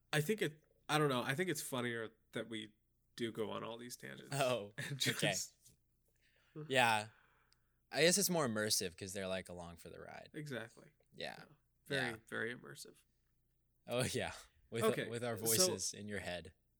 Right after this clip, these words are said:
Speaker 2: So immersive. <sighs> Listener. <laughs>
Speaker 1: Oh, another tangent. Voices in the head.
Speaker 2: <laughs> Uh-oh.
Speaker 1: Um,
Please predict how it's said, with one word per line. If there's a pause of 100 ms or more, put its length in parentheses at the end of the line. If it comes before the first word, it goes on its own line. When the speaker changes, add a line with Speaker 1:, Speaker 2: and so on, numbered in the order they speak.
(120)
Speaker 2:
So
immersive. (360)
<sighs>
Listener.
<laughs> (680)
Speaker 1:
Oh, (280)
another
tangent. (340)
Voices
in
the
head. (260)
Speaker 2:
<laughs>
Uh-oh.
Speaker 1:
Um,